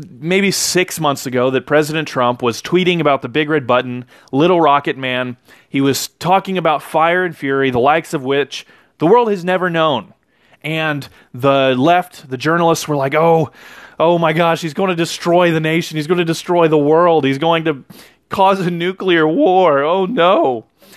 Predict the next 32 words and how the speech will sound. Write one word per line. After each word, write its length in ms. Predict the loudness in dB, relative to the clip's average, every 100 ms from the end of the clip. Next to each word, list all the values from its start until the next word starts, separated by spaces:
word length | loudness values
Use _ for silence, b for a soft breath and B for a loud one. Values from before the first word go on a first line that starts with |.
| b b b b
And 460 | -2 0 2 4 2
of 120 | 2
course 300 | 2 2 2
that 200 | 0 0
didn't 200 | -2 -2
happen 340 | -4 -4 -2 -2
because 640 | 0 2 2 0 -8 -16 _ _ _ _
Kim 340 | -10 -6 -6 -6
came 360 | -4 -2 -4
to 100 | -4
talks, 560 | -2 0 -2 -6 -14 -12
and 140 | -8
he 160 | -4 -2
was 160 | -2 -2
like, 180 | 0
"Hey, 180 | 0 0
you 280 | -2 -6 -4
know, 160 | -2 0
maybe 240 | 0 0
we 160 | -2 -2
should," 320 | -2 0 2
uh, 320 | 4 4 4
and, 220 | 2 0
and 100 | -2
I 40 | 0
don't 100 | 0
mean 100 | -2
physical 320 | -4 -6 -8
talks 300 | -6 -6 -4
yet, 160 | -2 0
obviously, 440 | 0 -2 -6 -4
but, 260 | -2 -4